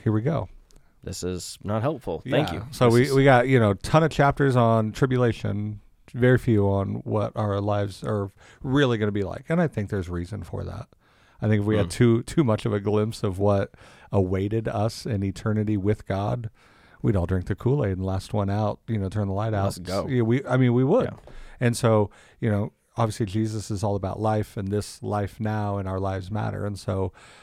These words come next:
Speaker 1: um, there, there has to be a little bit of a mystery to it because there's purpose for our lives.
Speaker 2: Yeah. And
Speaker 1: So
Speaker 2: do you think we could, i-, in our finite human understanding and even
Speaker 1: <laughs>
Speaker 2: explanation, be able
Speaker 1: Oh,
Speaker 2: to
Speaker 1: yeah.
Speaker 2: describe?
Speaker 1: Exactly.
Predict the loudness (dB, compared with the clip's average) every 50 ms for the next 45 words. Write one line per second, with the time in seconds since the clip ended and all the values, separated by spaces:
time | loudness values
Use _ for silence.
0 | -20 -20 _ _ -6 -4 -4 -4 -4 -6 -6 -4 -2 -2 -2 0 0 0 0 0
1 | 0 -2 -4 -4 -4 -6 -4 -2 -2 0 0 0 0 -2 -2 -2 -4 -2 -2 -4
2 | -2 -2 -2 -4 -4 -6 -6 -4 -4 -4 -4 -6 -8 -8 -6 -6 -6 -8 -10 _
3 | -10 -10 -10 -8 -10 -12 -10 -10 -10 -10 -10 -6 -2 -2 -2 -2 -2 -6 -8 -8
4 | -8 -8 -6 -6 -6 -8 -8 -8 -8 -10 -12 -16 -14 -12 -12 -12 -12 -14 -18 _
5 | _ -4 -2 -2 -2 -2 -2 -2 -2 -2 -4 -4 -4 -6 -6 -4 -4 -4 -4 -6
6 | -10 -16 _ _ _ _ _ -18 -12 -8 -6 -6 -6 -6 -8 -8 -6 -6 -6 -6
7 | -8 -8 -8 -8 -8 -6 -8 -10 -10 -12 -10 -10 -8 -8 -8 -8 -8 -8 -8 -8
8 | -8 -8 -10 -8 -8 -8 -8 -8 -8 -8 -8 -8 -8 -6 -6 -6 -6 -4 -4 -4
9 | -4 -2 -4 -4 -6 -6 -6 -8 -8 -6 -6 -6 -6 -6 -6 -8 -8 -6 -6 -6
10 | -8 -8 -10 -10 -10 -8 -8 -8 -8 -8 -8 -6 -6 -6 -8 -8 -10 -12 -14 -16
11 | -16 -12 -10 -10 -8 -8 -10 -14 -16 -18 -18 -20 -14